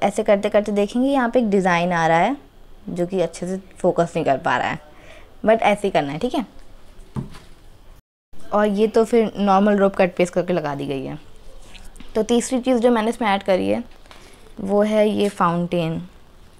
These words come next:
जब बाहर ही तो बताया, ठीक है। यहाँ पे जो है कागज़ का base है, उसे मैंने कागज़ को बता दी कैसे किया है। अब मान लो कि ये लिया है, ठीक है।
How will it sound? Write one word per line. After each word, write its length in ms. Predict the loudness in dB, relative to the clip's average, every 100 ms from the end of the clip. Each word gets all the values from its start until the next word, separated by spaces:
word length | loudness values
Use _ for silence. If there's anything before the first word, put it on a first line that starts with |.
| -20 -20 -20 -20 -20 -20 -20 -20 -20 -20 -20 -6
जब 160 | -2 2
बाहर 220 | 2 4
ही 60 | 2
तो 100 | 2
बताया, 180 | 0 0 -4
ठीक 120 | -4
है। 120 | -4 -6 -18 -20 -18 -6
यहाँ 440 | 0 2 4 2 2
पे 100 | 4
जो 140 | 6
है 120 | 6 4 -2 -6 -2
कागज़ 420 | 2 4 2 4
का 80 | 4
base 300 | 4 4 2
है, 140 | -2 -4 -18 -6
उसे 240 | -2 0
मैंने 260 | 0 0 0
कागज़ 360 | 2 4 2 0
को 80 |
बता 160 | 0 0
दी 100 | 0
कैसे 260 | -2 -2 -4
किया 240 | -6 -6
है। 80 | -8 -14 -20 -20 -20 -20 -20 _ _ _ -12 -10 -8 -6
अब 40 | 0
मान 220 | 2 4
लो 60 | 2
कि 160 | 0 0
ये 180 | 2 2
लिया 200 | 4 2
है, 80 |
ठीक 200 | 0 0
है। 140 | 0